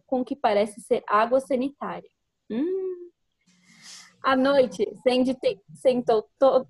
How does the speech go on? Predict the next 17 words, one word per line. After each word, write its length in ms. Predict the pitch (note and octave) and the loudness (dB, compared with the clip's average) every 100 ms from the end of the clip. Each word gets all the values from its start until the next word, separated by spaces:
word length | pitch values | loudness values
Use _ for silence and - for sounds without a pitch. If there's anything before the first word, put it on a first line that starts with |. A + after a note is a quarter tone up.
| - | 0
todas 320 | B3+ C4+ D4+ | 2 2 2
na 160 | C#4 | 2
mesa 420 | A#3+ G3 F#3+ A3 - | 2 2 2 0 -4
e 120 | B3 | -6
disse 280 | G3+ A3+ D#4+ | -6 -4 2
a 80 | C4 | 4
elas 440 | G3+ G3 G3+ A#3 | 4 4 2 -2
que 140 | - C4 | -8 -4
se 140 | D#4+ | 0
alguém 280 | C#4+ D4 D4+ | 0 0 -2
perguntasse 540 | F4 C#4 D4+ B3 - | -2 -2 2 2 2
Gary, 460 | A3 F#3+ F#3+ A3+ F#4+ _ - | 0 2 4 2 -2 _ -2
por 140 | B3 | -2
Gary, 440 | A#3 G#3+ F#3 G#3 E4 _ _ _ _ - | 0 0 2 0 -4 _ _ _ _ -2
havia 300 | A#3 A3+ C#4+ | 0 0 -4
sa-, 200 | - D4+ - | -2 -4 -4
ele 220 | A3 A#3+ | -6 -6